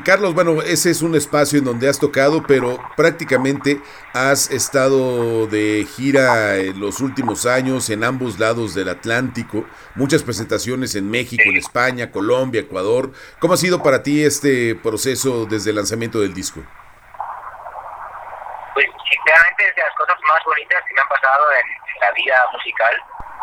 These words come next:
Speaker 2: porque, pues, uno puede soñar con ir a tocar alguna vez allí, pero,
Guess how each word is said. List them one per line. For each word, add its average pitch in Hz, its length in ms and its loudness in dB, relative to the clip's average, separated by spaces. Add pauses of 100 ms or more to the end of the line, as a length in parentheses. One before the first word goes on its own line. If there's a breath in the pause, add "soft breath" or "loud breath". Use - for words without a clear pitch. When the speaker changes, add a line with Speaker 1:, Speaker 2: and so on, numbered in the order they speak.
(380)
Speaker 2:
porque, 113 760 4
pues, 110 120 -6 (180)
uno 135 100 6 (480)
puede 131 180 4 (100)
soñar - 480 6
con 120 240 -2
ir 139 160 2
a 131 100 -6
tocar 131 260 0
alguna 131 220 0
vez 127 140 0
allí, - 320 -2 (720)
pero, 123 440 4